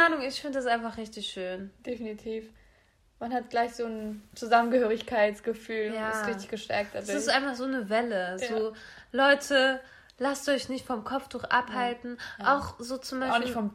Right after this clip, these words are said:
Speaker 2: blöden Menschen oder
Speaker 1: Ja.
Speaker 2: so, ne?
Speaker 1: Oder
Speaker 2: Von
Speaker 1: Kommen-,
Speaker 2: niemandem und
Speaker 1: von
Speaker 2: nix.
Speaker 1: Hasskommentaren.
Speaker 2: Ja.
Speaker 1: Zena meinte ja auch, das ist eher eine Motivation für sie.
Speaker 2: Definitiv.
Speaker 1: Du hast welche gefunden,
Speaker 2: Oh
Speaker 1: ne?
Speaker 2: ja, ich bin mal einfach aus Interesse oder Neugier, ich dachte mir so,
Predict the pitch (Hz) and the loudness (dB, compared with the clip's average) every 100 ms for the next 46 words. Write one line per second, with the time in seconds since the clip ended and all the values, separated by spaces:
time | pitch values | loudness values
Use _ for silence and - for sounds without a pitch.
0 | - 214 233 208 220 285 - 202 190 196 | -6 2 2 4 0 -2 -6 -8 -8 -2
1 | 196 202 208 202 208 220 240 247 220 226 | 2 4 6 6 4 2 2 0 4 6
2 | 254 262 277 262 233 214 214 269 285 277 | 6 4 6 4 4 -2 2 8 10 8
3 | - 254 214 208 226 202 202 196 190 196 | 4 0 2 0 0 0 0 -4 -8 -8
4 | 190 220 214 214 214 214 220 208 202 202 | -2 0 0 0 0 -2 -2 0 2 4
5 | 196 190 - - 190 - - - 208 202 | 2 0 -10 -12 -10 -10 -8 -2 0 0
6 | 196 196 196 185 185 - 190 190 185 180 | -2 -6 -8 -10 -10 -8 -8 -8 -12 -10
7 | 175 196 226 220 220 233 240 220 233 233 | -8 -6 -6 -6 -4 2 2 2 -2 -2
8 | 214 208 - 233 226 214 226 226 220 208 | -6 -12 -10 -8 -8 -4 2 8 8 8
9 | 233 - 453 440 302 - 262 339 277 226 | 4 -2 2 6 6 6 4 4 0 -2
10 | - 202 - 233 330 - 220 208 185 185 | -4 -8 -4 0 0 4 4 4 4 6
11 | 208 254 277 294 302 - - - 311 370 | 6 4 6 6 6 2 -16 2 6 6
12 | 339 294 269 277 | 4 4 10 12